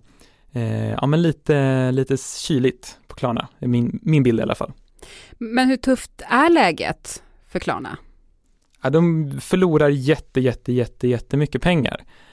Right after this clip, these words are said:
Speaker 1: Eh, tvåtusen femhundrasjuttio miljoner eller två komma fem miljarder, eh, under årets första kvartal.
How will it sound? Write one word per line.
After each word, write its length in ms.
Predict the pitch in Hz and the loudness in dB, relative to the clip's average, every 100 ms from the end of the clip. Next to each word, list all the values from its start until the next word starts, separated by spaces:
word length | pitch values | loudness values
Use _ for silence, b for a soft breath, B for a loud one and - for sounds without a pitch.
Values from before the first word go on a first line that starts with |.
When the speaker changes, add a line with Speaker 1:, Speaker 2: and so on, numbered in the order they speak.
| b b | b b
Speaker 1:
Eh, 540 | 131 117 113 110 110 | 0 2 2 0 0
tvåtusen 1200 | 110 - - 170 156 _ - 151 139 - 139 131 | -4 -10 0 0 0 _ -6 -2 -2 0 0 0
femhundrasjuttio 760 | - 131 120 120 - 127 - 120 | 0 -2 0 -2 -4 -8 -6 -4
miljoner 320 | 113 120 113 | -2 -2 -2
eller 100 | 110 | -6
två 140 | - | -6
komma 160 | - 123 | -4 -4
fem 360 | - 127 117 - | -2 0 0 -4
miljarder, 840 | - 123 120 131 151 131 110 - - b b b b | -4 -2 2 4 4 2 0 -6 -12 b b b b
eh, 200 | 120 113 | -4 -2
under 320 | 123 117 113 | -2 -4 -4
årets 280 | 127 117 - | -4 -6 -4
första 340 | - 113 135 120 | -6 -4 -6 -4
kvartal. 440 | 131 160 139 | -2 0 0